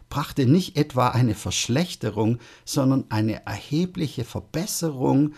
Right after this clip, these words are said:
des Rechtsschutzes der Söhne. Denn die Möglichkeit der Todesstrafe, die es in der damaligen Gesellschaft ohnehin schon gab,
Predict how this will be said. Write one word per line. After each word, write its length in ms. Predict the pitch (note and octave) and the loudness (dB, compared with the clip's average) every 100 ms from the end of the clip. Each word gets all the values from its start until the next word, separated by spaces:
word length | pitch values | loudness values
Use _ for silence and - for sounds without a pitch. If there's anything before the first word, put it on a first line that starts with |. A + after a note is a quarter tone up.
| - - | -12 -6
des 300 | - - F2 | -4 -4 -4
Rechtsschutzes 1200 | C#3+ F3+ - - - - - B2+ - - G#2 G2+ - | -6 -6 -10 -8 -6 -4 -2 -2 -4 -6 -6 -6 -8
der 160 | G#2+ | -6
Söhne. 540 | - A#2+ B2 A#2 F#2 - - - - | -4 0 2 2 0 -4 -14 -6 4
Denn 160 | C3 | 8
die 100 | D3+ | 10
Möglichkeit 720 | C#3 E3+ B3+ B3 A#3 - E3+ D#3 | 12 10 8 2 -2 -2 -4 -2
der 120 | C#3 | -4
Todesstrafe, 880 | - G3+ B3 C#4 - - - - G#2+ | -2 0 0 -2 -6 -6 -6 -4 -4
die 140 | A2+ | -4
es 160 | B2 A#2+ | -4 0
in 80 | A#2 | 0
der 80 | |
damaligen 680 | A2 G2 G#2+ G#2+ A2+ A2 G2+ | 2 0 0 0 0 0 -2
Gesellschaft 640 | A#2+ - C#3 D3 A#2+ - | -2 0 0 0 -2 -2
ohnehin 360 | C#3+ C3 A2+ A#2 | -2 2 2 0
schon 220 | A#2 A2+ | 0 0
gab, 440 | - F#3 A2 - | 4 6 6 2